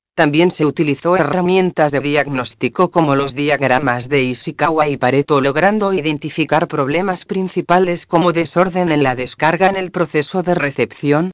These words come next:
deficiente almacenamiento, inadecuada manipulación de paquetes, demora en el recojo de mercadería e inadecuada programación de vehículos de reparto.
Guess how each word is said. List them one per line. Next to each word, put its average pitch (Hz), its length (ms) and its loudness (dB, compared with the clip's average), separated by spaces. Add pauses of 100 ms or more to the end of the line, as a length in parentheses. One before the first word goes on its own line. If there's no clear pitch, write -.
deficiente 175 800 0
almacenamiento, 156 960 0 (140)
inadecuada 170 760 2
manipulación 156 920 0
de 131 100 0
paquetes, 180 720 0 (100)
demora 156 420 4
en 160 140 0
el 143 140 -2
recojo 135 480 0
de 160 160 0
mercadería 135 840 0
e 139 120 -2
inadecuada 135 800 2
programación 139 880 0
de 131 100 -2
vehículos 139 580 -2
de 147 100 0
reparto. 117 640 -2